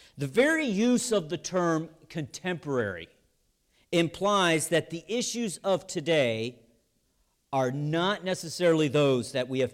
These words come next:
faced in the past, nor are they going to be necessarily the most important issues the church will face in the future. These are not timeless issues.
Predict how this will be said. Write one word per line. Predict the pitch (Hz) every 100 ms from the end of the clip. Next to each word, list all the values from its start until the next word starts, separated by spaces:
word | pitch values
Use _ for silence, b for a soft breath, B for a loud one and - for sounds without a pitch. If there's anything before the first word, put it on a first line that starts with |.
| -
faced | 143 131 -
in | 123
the | 107
past, | - 104 87 - - - _ _ _ _ _ _ _ _ _ _ B 151
nor | 180 277 254 185
are | 220 180
they | 185 196
going | 160 202 190
to | 196
be | 165
necessarily | 175 185 - 156 190 185
the | 165
most | 175 180 180
important | 156 185 196 190
issues | 170 - 175
the | - 165
church | 180 175 -
will | 160
face | - 156 151
in | 147
the |
future. | 127 143 135 117 98 _ _ _ _ _ _ _ _ _ b b b b b b
These | 127 165 254 277 220
are | 190 180
not | 165 190 208 -
timeless | - 180 175 190 180 147 - -
issues. | 127 - 98 82 - - -